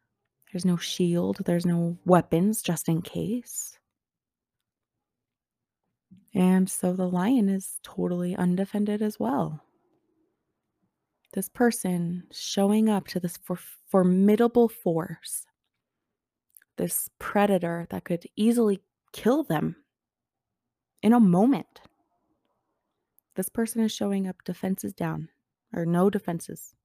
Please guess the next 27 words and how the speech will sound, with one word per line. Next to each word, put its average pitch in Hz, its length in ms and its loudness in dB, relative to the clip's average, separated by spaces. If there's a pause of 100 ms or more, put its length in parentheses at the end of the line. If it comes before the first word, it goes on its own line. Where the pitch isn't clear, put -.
(100)
<laughs> - 220 -8
no 202 200 4
defenses 196 520 -4
at 180 140 -4
all. 165 220 -8 (2500)
During 165 300 -2
cancer 233 420 -4
season, 175 500 -2
last 220 280 -2
season, 175 520 -6 (720)
we 165 400 -4 (1800)
explored 220 580 0
what 190 140 0
it 180 140 -2
is 170 220 -2
to 185 120 -10
be 190 140 -6
defended. - 680 -6 (280)
We 185 140 -4
dis-, - 400 -6
we 196 220 2
explored 214 680 -2 (340)
our 170 140 0
pinchers - 680 -6
and - 160 -6
our 87 180 -4
shell. - 560 -4